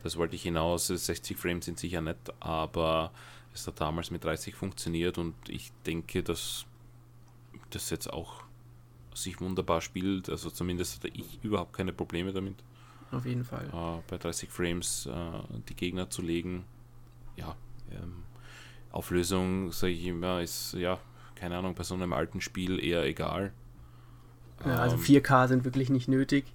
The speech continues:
Speaker 2: Ähm, es sieht, finde ich, zwar sehr stimmungsvoll aus, das Spiel, aber die Texturen und so sind auch recht veraltet, also.
Speaker 1: Eben, also für, für das ist es, ähm, ja, nicht notwendig, eine höhere Auflösung zu haben.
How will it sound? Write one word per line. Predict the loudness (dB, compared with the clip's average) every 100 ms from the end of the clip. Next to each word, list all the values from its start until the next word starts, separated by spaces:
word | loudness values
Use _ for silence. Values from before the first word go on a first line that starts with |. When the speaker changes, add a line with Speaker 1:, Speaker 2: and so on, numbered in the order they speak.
| -14 -12 -12 -10 -10 -2 6
Speaker 2:
Ähm, | 8 10 10 8
es | 6
sieht, | 6 6 4 0 -2 -10 -20 -20 -16
finde | 4 8 8
ich, | 8 4 0 -2
zwar | 4 6
sehr | 8
stimmungsvoll | 6 6 6 6 4
aus, | 6 6 6 2 -6
das | -4 -2
Spiel, | 4 6 6 6
aber | 6 6 6 4
die | 2
Texturen | 0 2 6 8
und | 8
so | 6
sind | 4 4
auch | 2 -2
recht | -6 -8
veraltet, | -8 -6 -6 -6 -8
also. | -10 -10 -10 -14 -14 -16 -16 -16 -6
Speaker 1:
Eben, | -4 -2 0 0
also | -2 -4
für, | -6 -4 2 2 2
für | -2 -4
das | -4 -2 -2
ist | -4 -6
es, | -4 -4 -4
ähm, | -4 -2 -4 -8 -6
ja, | -6 -6 -8
nicht | -10 -6
notwendig, | -6 -4 -4 -2 -4
eine | -2 -2 0
höhere | -2 0
Auflösung | -2 -2 -4 -4 -4
zu | -4
haben. | -2 -2